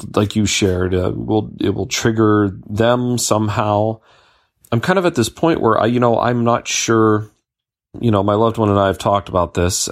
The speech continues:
and she's completely fine with me drinking,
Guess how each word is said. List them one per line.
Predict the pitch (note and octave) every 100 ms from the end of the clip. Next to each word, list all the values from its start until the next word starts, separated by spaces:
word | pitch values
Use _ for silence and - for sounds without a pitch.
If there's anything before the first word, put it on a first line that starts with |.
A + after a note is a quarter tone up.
| -
and | F#2+ F2+ D#2+ D#2+ D#2
she's | - - G2 F2+ E2
completely | - F#2 - G2+ F2+
fine | E2+ F2 F2 F2
with | E2+ E2 - - - - _ _ _ _
me | F#2 F2 E2 D#2+ - _ _
drinking, | - G2 F#2+ - E2 E2+ B2+